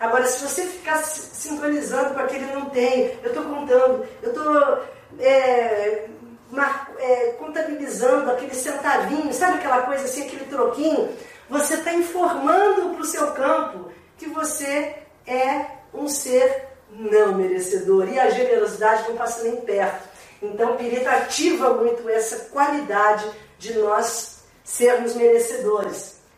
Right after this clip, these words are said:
Assim como a pedra do sol, que é outra pedra linda pra leão, e uma das qualidades, eu, eu fiz um livro só com os comandos que eu fui decodificando ao longo dessas décadas todas que eu tenho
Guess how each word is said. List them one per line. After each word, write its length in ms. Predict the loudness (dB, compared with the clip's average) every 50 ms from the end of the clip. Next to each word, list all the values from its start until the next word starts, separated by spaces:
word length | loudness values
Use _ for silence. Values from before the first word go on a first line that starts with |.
| _ _
Assim 420 | -2 -2 0 0 -4 -6 -6 -8
como 560 | -8 -6 0 2 4 4 2 0 -2 -8 -14 -16 -10 -6
a 120 | -6 -6
pedra 400 | -4 -2 0 2 2 4 2 2
do 100 | 2 0
sol, 400 | -6 -8 -2 2 2 4 4 2
que 60 | 2 0
é 20 |
outra 220 | -2 0 0 -4
pedra 460 | -2 0 0 0 2 0 0 0 -2 -4
linda 340 | -4 -4 -4 -4 -2 -2 -2
pra 160 | -2 -2 -4
leão, 560 | -4 -4 -2 2 2 4 4 4 2 -2 -6 -14 -20 -20 _ _ _ _ _ -2
e 100 | 2 2
uma 160 | 2 4 2
das 200 | 0 0 0 0
qualidades, 640 | 0 0 0 0 0 2 2 4 4 4 2 0 -2
eu, 120 | -4 -4 -6 -12 -18 -20 -20 -20 _ _ _
eu 120 | -4 -4
fiz 260 | -4 -2 -4 -4 -2
um 120 | 0 0 0
livro 300 | 2 2 2 2 0 -4
só 460 | -4 -4 2 4 4 4 4 2 -2
com 460 | 0 0 2 2 2 0 0 -4 -8 -14 -20 -20 -20 _ _
os 220 | -6 -6 -4 -4 -4
comandos 760 | 0 2 2 2 4 2 4 4 4 2 2 -4 -6 -8
que 80 | -2 0
eu 100 | 0 0
fui 160 | 0 -4 -6 -2
decodificando 920 | -2 -2 0 0 0 -2 -2 -6 -8 -10 -6 -4 0 2 2 2 2 2
ao 120 | 2 2
longo 260 | 2 2 2 0 0 -2
dessas 380 | -2 -4 -4 -4 -6 -6 -4
décadas 500 | 0 0 0 0 0 -2 -4 -4 -6 2
todas 400 | 4 4 4 4 2 -2 -4 -6
que 80 | -6 -6
eu 100 | -6 -2
tenho 280 | -2 0 0 0 -4